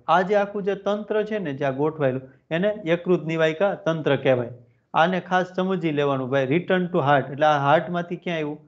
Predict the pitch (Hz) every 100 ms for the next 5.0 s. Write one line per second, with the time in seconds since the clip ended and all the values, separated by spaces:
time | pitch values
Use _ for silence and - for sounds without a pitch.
0 | _ _ - 139 151 165 165 151 156 170
1 | 156 135 143 139 113 123 120 - _ _
2 | _ 170 175 180 - - - 160 180 180
3 | 175 - - - - - 135 165 156 175
4 | 135 131 156 - 175 175 175 170 156 160